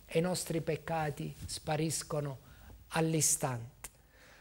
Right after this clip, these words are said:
Ma c'è una sottomissione volontaria, c'è una consapevolezza della nostra condizione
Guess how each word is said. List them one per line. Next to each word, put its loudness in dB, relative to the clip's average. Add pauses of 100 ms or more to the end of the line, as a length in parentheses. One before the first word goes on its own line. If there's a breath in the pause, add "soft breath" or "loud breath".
(140)
Ma 4
c'è 6
una 6
sottomissione 6
volontaria, 6 (580 soft breath)
c'è 8
una 10
consapevolezza 8
della 4
nostra 0
condizione 4